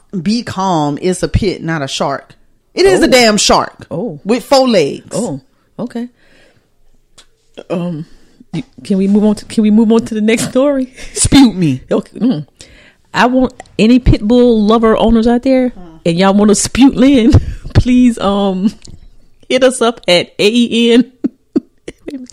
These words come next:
Speaker 2: Shit, what's the damn thing? <laughs>
Speaker 1: A E N at go defy life dot com.
Speaker 2: Right there. Y'all, please, I need somebody to spute Lynn.
Speaker 1: And it ain't just pits.
Speaker 2: Okay.
Speaker 1: Rottweilers.
Speaker 2: Oh,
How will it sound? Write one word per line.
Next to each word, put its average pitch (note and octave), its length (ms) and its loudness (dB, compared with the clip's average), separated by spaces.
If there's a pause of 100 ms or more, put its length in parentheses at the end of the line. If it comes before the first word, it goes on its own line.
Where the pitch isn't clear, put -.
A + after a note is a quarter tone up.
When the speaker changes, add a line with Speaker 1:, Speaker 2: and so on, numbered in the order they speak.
(220)
Speaker 2:
Shit, - 340 -4
what's E4+ 200 0
the F#4 60 -2
damn E4 260 -2
thing? D#4 380 -2
<laughs> A4 520 0
Speaker 1:
A B3 280 -6
E B3+ 220 2
N G3+ 160 -6
at F#3+ 180 -4
go G3 160 -2
defy F#3+ 260 -4
life E3+ 300 -4
dot E3+ 300 -4
com. - 260 -10
Speaker 2:
Right F3+ 240 4
there. A#2+ 220 -2 (260)
Y'all, F3+ 380 2
please, A#3+ 460 2 (340)
I E3+ 100 0
need A3 140 4
somebody G#3 260 2
to F3+ 120 0
spute - 380 2
Lynn. B3+ 360 4 (200)
Speaker 1:
And C#4 140 2
it C4+ 160 6
ain't E4 220 -2
just D4 240 -2
pits. - 460 -2
Speaker 2:
Okay. C4 300 -2
Speaker 1:
Rottweilers. A3+ 600 0
Speaker 2:
Oh, E4+ 220 -4